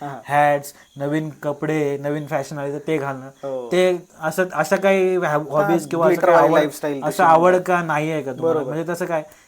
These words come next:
Speaker 2: ह्या गोष्टी कम्युनिकेट केल्या आणि त्यांची जी रिप्लाय असेल ना,
Speaker 1: हा.
Speaker 2: मी सांगतो तुम्हाला त्यातून काही ना काहीतरी तुम्ही घेऊन जाणार.
Speaker 1: घेऊन जाणार, खरंय.
Speaker 2: मग हे सगळं लाईफस्टाईल इथे आपण दाखवण्याचा प्रयत्न करतोय.
Speaker 1: बरोबर.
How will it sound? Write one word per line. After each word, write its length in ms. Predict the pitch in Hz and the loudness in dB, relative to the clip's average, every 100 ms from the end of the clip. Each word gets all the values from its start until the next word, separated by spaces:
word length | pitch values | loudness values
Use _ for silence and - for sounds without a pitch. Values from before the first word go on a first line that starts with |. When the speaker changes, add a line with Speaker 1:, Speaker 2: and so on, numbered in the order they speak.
| - | -2
Speaker 2:
ह्या 160 | 151 | 0
गोष्टी 300 | 180 175 175 | 2 0 0
कम्युनिकेट 560 | 202 180 175 190 185 185 | 0 2 0 0 -2 -2
केल्या 140 | 190 | -4
आणि 100 | 190 | -4
त्यांची 280 | 185 160 190 | -4 -6 -6
जी 140 | 185 208 | -4 -2
रिप्लाय 340 | 180 185 196 | -2 2 2
असेल 220 | 190 202 | 2 -2
ना, 100 | 190 | -6
Speaker 1:
हा. 440 | 156 151 139 127 123 | -8 -6 -6 -6 -4
Speaker 2:
मी 100 | 170 | -2
सांगतो 320 | 180 175 185 | 0 0 -2
तुम्हाला 280 | 180 170 175 | -2 -2 -2
त्यातून 280 | 165 165 180 | -2 -4 -6
काही 280 | 165 151 170 | -2 0 0
ना 100 | 185 | 0
काहीतरी 460 | 180 170 180 180 175 _ | -2 -2 -2 -2 -4 _
तुम्ही 200 | 160 165 | -10 -10
घेऊन 300 | 151 160 156 | -6 -6 -4
जाणार. 240 | 135 110 | -6 -8
Speaker 1:
घेऊन 140 | 143 131 | -10 -12
जाणार, 380 | 117 - - 156 | -16 -20 -16 -10
खरंय. 120 | 143 - - | -10 -12 -16
Speaker 2:
मग 120 | 147 | -10
हे 180 | 156 175 | -4 -2
सगळं 240 | 185 185 | 0 2
लाईफस्टाईल 380 | 185 170 165 185 | 2 2 0 -4
इथे 260 | 170 156 175 | -4 -4 -2
आपण 420 | 156 151 165 165 | -2 -2 -6 -2
दाखवण्याचा 440 | 160 - 151 151 | -4 -2 -6 -6
प्रयत्न 380 | 156 147 147 147 | -6 -4 -6 -8
करतोय. 340 | 127 107 - 143 | -12 -14 -14 -12
Speaker 1:
बरोबर. 180 | 131 | -12